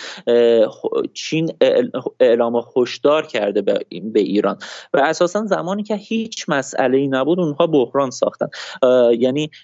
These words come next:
اه، من اگر بخوام، اه، از روی متن بخونم اون قسمت از بیانیه را، ببینید در خصوص مسئلهٔ ایران اینجور نوشته در بیانیهٔ چین و عربستان: "طرفین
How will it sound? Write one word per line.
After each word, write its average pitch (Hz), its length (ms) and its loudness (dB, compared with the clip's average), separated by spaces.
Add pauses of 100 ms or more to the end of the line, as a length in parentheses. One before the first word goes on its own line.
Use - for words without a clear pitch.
اه، 117 240 0
من 139 180 -2
اگر 135 220 0
بخوام، 127 320 -4
اه، 104 460 0 (440)
از 120 160 2
روی 147 200 0
متن 147 600 -2
بخونم 110 520 0
اون 156 220 -2
قسمت 110 440 -2
از 107 180 -2
بیانیه 113 460 2
را، 143 100 2
ببینید 170 380 -2 (220)
در 123 160 0
خصوص 131 320 -2
مسئلهٔ 120 440 2
ایران 127 500 0
اینجور 131 380 0
نوشته 107 440 2
در 107 180 4 (440)
بیانیهٔ 107 680 2 (320)
چین 113 340 -2
و 110 40 6
عربستان: 104 680 0 (220)
"طرفین 127 720 0